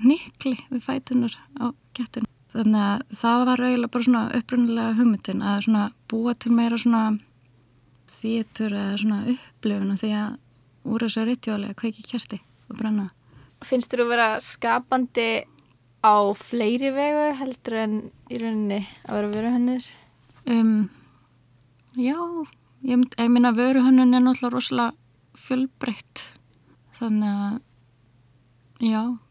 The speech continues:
Speaker 1: ég myndi að segja það. Og alveg margt sem ég er að pæla er kannski ekki endilega eitthvað voðalega mikil hönnun, þú veist, það getur alveg eins, ég pældi alveg að fara í myndlist líka, þú veist, og þetta er náttúrulega alveg náskylt.
Speaker 2: Geturðu sagt okkur aðeins hvað svona veitir þér innblástur?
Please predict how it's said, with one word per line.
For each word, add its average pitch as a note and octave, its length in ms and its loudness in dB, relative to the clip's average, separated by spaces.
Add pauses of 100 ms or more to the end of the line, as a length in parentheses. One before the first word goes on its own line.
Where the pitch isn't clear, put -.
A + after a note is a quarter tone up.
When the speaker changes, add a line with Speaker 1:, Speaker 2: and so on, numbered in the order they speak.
Speaker 1:
ég A#3 140 -4
myndi A#3+ 180 -8
að - 80 -8
segja A#3+ 240 -6
það. F#3+ 160 -6
Og G3+ 140 -4
alveg G#3+ 180 2
margt - 220 0
sem A#3+ 160 6
ég A#3 80 2
er A3+ 60 -4
að - 100 -18
pæla A#3+ 260 0
er A3+ 80 -6
kannski A#3 300 -2
ekki A#3 240 -6
endilega A#3 420 -2
eitthvað A3+ 320 -4
voðalega A#3 240 -2
mikil A#3 220 -2 (320)
hönnun, A#3+ 420 2
þú G#3+ 80 -12
veist, - 160 -12
það G#3+ 140 -14
getur A3+ 260 -8
alveg A3+ 160 -4
eins, - 160 -10 (720)
ég - 80 -8
pældi A3 240 -2
alveg A3 160 0
að A3 80 -6
fara A3+ 140 0
í A#3+ 80 4
myndlist B3+ 420 -2
líka, A#3 320 -6 (220)
þú A#3 100 -4
veist, - 160 -8
og A3 140 -2
þetta A3 140 -6
er A3+ 100 2
náttúrulega A#3 180 -4
alveg A#3 220 0
náskylt. - 600 -8 (880)
Speaker 2:
Geturðu A3+ 440 0 (200)
sagt A#3+ 320 -6
okkur A#3 160 -4
aðeins A3+ 220 -4
hvað A#3 240 -2
svona A3+ 180 -2
veitir A#3+ 380 -4
þér G#3+ 160 -4
innblástur? - 560 -6